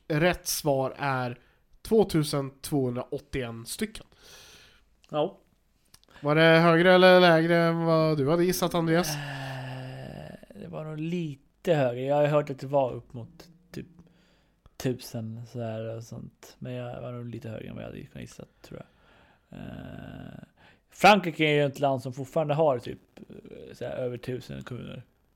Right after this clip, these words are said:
Speaker 1: De är också lite mer människor än
Speaker 2: Ja,
Speaker 1: vi
Speaker 2: alltså,
Speaker 1: är,
Speaker 2: men
Speaker 1: men
Speaker 2: de,
Speaker 1: visst.
Speaker 2: men det är fortfarande mycket kommuner. Det är väldigt
Speaker 1: Det är
Speaker 2: små,
Speaker 1: mycket kommuner.
Speaker 2: små kommuner i alla fall. Det är fortfarande, det är inte så att det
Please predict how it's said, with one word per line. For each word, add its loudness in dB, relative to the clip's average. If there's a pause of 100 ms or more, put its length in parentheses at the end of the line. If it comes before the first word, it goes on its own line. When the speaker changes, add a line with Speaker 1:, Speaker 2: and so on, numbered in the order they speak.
(580)
Speaker 1:
De -6
är 0
också -6
lite -4
mer 0
människor 0
än 4
Speaker 2:
Ja, 6
Speaker 1:
vi 10 (180)
Speaker 2:
alltså, 6
Speaker 1:
är, 4
Speaker 2:
men 0
Speaker 1:
men 6
Speaker 2:
de, 0
Speaker 1:
visst. 2
Speaker 2:
men -6
det 2
är 4
fortfarande 0
mycket -6
kommuner. -8
Det -8
är -6
väldigt -4
Speaker 1:
Det 4
är 4
Speaker 2:
små, 6
Speaker 1:
mycket 4
kommuner. 2
Speaker 2:
små 2
kommuner -2
i -8
alla -10
fall. -10
Det -10
är -8
fortfarande, -6
det -6
är -4
inte -8
så -6
att -8
det -8